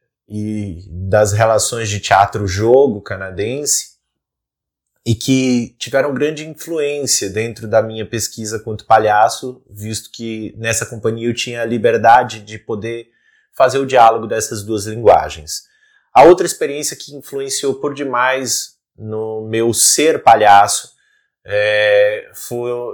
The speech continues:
foi o, a jornada vivida junto com a Caravana Arco-Íris por La Paz, uma ecoaldeia que, quando chegou aqui no Brasil, virou um pontão de cultura e me po-, possibilitou viajar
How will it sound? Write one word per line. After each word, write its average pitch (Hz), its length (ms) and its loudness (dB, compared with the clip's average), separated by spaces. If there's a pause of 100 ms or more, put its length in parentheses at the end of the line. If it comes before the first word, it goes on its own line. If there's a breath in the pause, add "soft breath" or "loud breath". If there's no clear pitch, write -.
(140)
foi 127 440 -2
o, 131 500 -6
a 110 100 2
jornada 123 540 4
vivida 117 460 -4
junto 110 280 -12
com 110 120 -2
a 104 40 -2
Caravana 107 520 0
Arco-Íris 104 500 -4
por - 180 -2
La 110 140 0
Paz, 123 680 2
uma 107 240 -10
ecoaldeia 110 640 0 (500 soft breath)
que, 110 1120 -4 (840)
quando 120 220 0
chegou 117 300 2
aqui 117 200 0
no 120 80 -6
Brasil, 120 380 0
virou 131 260 -6
um 127 80 -14
pontão 120 400 -6
de 113 80 -6
cultura 131 540 -6
e 135 60 -6
me 135 140 -6
po-, 123 280 -20 (100)
possibilitou 127 800 -2
viajar 107 720 0